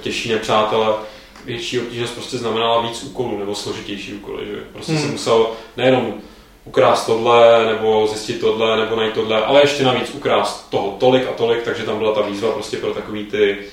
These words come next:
Speaker 1: pro takový ty kompletisty, že jo, všechno projít, všechno najít. A zároveň tam občas teda ty stráže byly rozmístěny jinak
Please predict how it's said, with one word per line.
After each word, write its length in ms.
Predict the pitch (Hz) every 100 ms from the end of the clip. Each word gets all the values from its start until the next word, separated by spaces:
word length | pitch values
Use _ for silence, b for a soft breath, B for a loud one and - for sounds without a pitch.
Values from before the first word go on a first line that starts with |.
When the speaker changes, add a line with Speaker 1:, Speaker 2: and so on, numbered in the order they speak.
| -
Speaker 1:
pro 100 | -
takový 200 | 107 107
ty 80 | 107
kompletisty, 580 | - 110 120 117 120 -
že 100 | 107
jo, 80 | 110
všechno 300 | - - 110
projít, 300 | 110 104 101
všechno 300 | 101 107 107
najít. 380 | 101 98 98 98 B B B -
A 420 | 104 104 101 101
zároveň 340 | 101 107 113 113
tam 180 | 110
občas 240 | 110 - 117
teda 120 | 120
ty 120 | 110 -
stráže 340 | 113 104 104
byly 160 | 110 107
rozmístěny 480 | 107 107 - 110
jinak 460 | 101 98 104 110 -